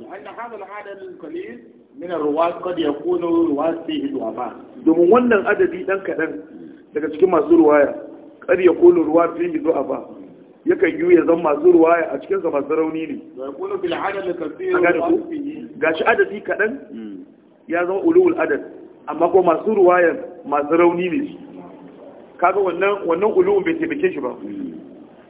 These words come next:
Speaker 1: ويكون في العدد الكثير رواة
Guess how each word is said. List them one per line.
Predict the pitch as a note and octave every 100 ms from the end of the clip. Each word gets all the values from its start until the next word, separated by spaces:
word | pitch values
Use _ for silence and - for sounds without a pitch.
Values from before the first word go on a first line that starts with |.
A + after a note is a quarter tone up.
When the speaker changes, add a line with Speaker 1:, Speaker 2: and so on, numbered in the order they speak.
| - - - -
Speaker 1:
ويكون | D3+ E3 G3+ A#3+ G#3+
في | F3+
العدد | D#3+ F3 - F#3
الكثير | D#3 D3+ D3 E3 F3
رواة | D#3+ D#3+ F3+ F#3+